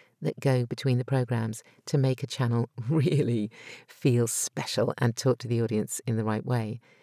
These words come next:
So I understand how important it is to connect with lots of different kinds of people. For instance, the C B B S preschoolers, they want something really quite different from what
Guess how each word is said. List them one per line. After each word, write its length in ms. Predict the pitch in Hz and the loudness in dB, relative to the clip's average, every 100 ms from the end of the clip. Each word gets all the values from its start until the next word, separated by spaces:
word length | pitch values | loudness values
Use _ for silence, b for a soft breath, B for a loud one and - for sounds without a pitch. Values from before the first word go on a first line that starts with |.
| B B | B B
So 220 | - 185 | 2 2
I 180 | - 196 | 4 4
understand 760 | 208 170 - - 165 139 117 113 B B | 4 2 -2 0 2 2 -2 -6 B B
how 160 | - 147 | 0 2
important 480 | 127 143 190 147 123 | 2 0 0 0 -2
it 160 | 120 | -2
is 280 | 117 107 - | -2 -2 -6
to 80 | - | -4
connect 420 | 156 147 143 - | 0 2 0 -4
with 160 | - 131 | -6 0
lots 420 | 139 131 - - - | 0 0 -2 -12 -8
of 140 | 127 | -8
different 420 | - 131 135 - | -6 -4 -4 -6
kinds 380 | - 135 127 117 - | -8 -2 0 0 -4
of 160 | 127 - | -8 -4
people. 400 | 143 - 120 - _ _ _ | -4 -4 -10 -10 _ _ _
For 160 | _ 143 | _ 4
instance, 400 | 143 - 120 - B B B | 4 4 -2 -2 B B B
the 100 | 123 | -2
C 260 | - - 117 | 2 2 2
B 220 | 127 120 | 2 0
B 140 | 107 | -2
S 100 | 101 | -6
preschoolers, 1080 | - - 170 233 - - 113 98 - 165 - B B B | -8 -4 2 2 2 0 2 2 -2 -4 -6 B B B
they 100 | 190 | 4
want 220 | 262 151 | 6 2
something 320 | - 135 135 | 2 0 2
really 180 | 120 120 | 4 4
quite 320 | 117 120 113 | 2 -2 -2
different 500 | - 160 - 104 - - B _ | 2 2 4 -4 -6 -14 B _
from 280 | 143 131 | 2 4
what 220 | 120 120 | 2 0